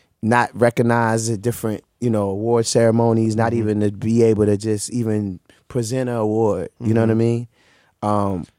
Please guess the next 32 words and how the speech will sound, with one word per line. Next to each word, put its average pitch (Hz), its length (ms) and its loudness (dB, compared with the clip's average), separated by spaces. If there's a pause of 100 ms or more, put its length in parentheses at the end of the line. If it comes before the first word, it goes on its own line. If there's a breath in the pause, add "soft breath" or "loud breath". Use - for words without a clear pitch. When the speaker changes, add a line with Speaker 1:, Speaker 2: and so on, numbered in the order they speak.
(360)
Speaker 1:
but 113 140 0
I've 131 140 2
always 131 240 4
just 117 260 -4
kinda 113 180 2
just 107 200 -2
been 107 120 2
that 104 160 0
recluse 113 440 0
and 101 100 -6
moved 107 220 -2
in 101 40 -2
my 101 160 0
own 104 160 0
circles. 117 380 0
But 98 160 -4
how, 107 180 0
but 95 140 -4
my 113 180 0
coping 110 340 -2
mechanism 101 520 0
now 113 240 0
is 95 80 -4
just 98 160 -4
to 95 80 -8
deal 101 220 0
with 92 120 -2
facts, - 380 -4
and 82 140 -4
numbers 101 280 0
don't 95 220 -2
lie. 107 200 -2